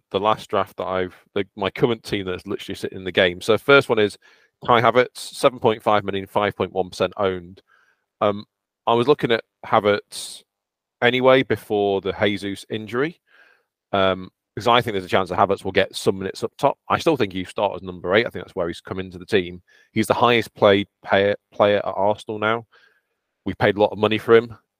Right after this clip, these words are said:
He has to play lots of minutes. Uh,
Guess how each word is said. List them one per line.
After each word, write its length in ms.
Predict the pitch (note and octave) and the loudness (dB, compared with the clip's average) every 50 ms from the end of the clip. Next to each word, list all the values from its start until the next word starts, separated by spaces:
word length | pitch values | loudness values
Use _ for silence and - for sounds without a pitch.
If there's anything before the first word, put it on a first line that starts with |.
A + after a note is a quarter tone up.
| _ _ _ _ _ _ - | _ _ _ _ _ _ -12
He 80 | F2 | -8
has 240 | - - F#2+ F2+ - | -4 -4 -4 -4 -6
to 80 | - - | -10 -12
play 320 | - - G2+ F#2 F#2 F2+ | -6 -2 0 0 0 -2
lots 300 | E2+ F#2 F#2 - - - | -2 -2 -4 -4 -4 -6
of 100 | G2 F2+ | -8 -4
minutes. 520 | F#2+ G2+ B2 C3+ - _ - - - - - _ _ - _ _ _ _ _ _ _ - | 0 2 2 0 0 _ -12 -14 -14 -14 -16 _ _ -20 _ _ _ _ _ _ _ 2
Uh, 300 | F#2+ F#2 F2+ F2+ F#2 | 4 4 4 4 2